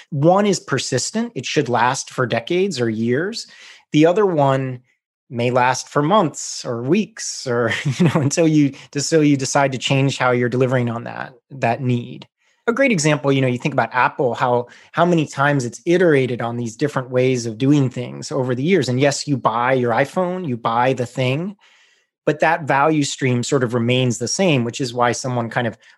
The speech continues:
buys the next iPhone when they want to. They're, they're literally,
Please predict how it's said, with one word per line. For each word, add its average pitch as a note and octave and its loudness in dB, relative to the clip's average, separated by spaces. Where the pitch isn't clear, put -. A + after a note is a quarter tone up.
buys A2+ 0
the C#3 0
next D3 0
iPhone G3+ 2
when A2 0
they A2+ 0
want A2 -2
to. - -14
They're, B2 -2
they're C3+ 0
literally, D3 4